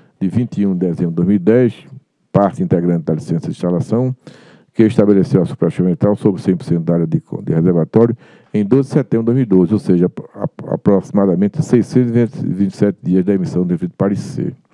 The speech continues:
Ademais, a Copel G T poderia ter optado por cumprir a decisão, isso eu já citei esse aspecto.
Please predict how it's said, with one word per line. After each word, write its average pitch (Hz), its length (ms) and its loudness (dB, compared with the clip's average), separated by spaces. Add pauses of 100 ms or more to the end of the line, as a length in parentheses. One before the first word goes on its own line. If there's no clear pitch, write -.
(540)
Ademais, 127 380 4
a 117 80 6
Copel 104 260 2
G 95 140 4
T 92 160 0
poderia 101 320 4
ter 98 140 2
optado 87 440 -2
por 101 140 2
cumprir 110 440 0
a - 20 0
decisão, 98 360 0
isso 95 140 -2
eu 82 60 0
já 82 120 0
citei 82 440 -2
esse - 200 -4
aspecto. - 460 -4